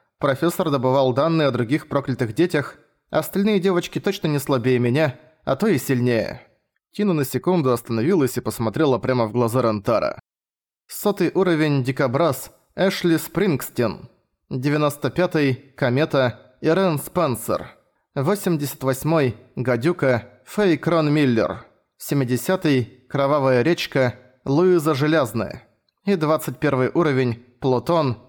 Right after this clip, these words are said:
Рита Солсбери. Рита — лидер группы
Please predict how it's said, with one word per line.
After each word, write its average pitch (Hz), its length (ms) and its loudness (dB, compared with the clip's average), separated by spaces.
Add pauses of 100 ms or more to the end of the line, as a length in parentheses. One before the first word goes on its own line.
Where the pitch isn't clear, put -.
(160)
Рита 190 340 0
Солсбери. 113 720 -2 (420)
Рита — 139 600 0 (120)
лидер 160 360 0
группы 139 540 -2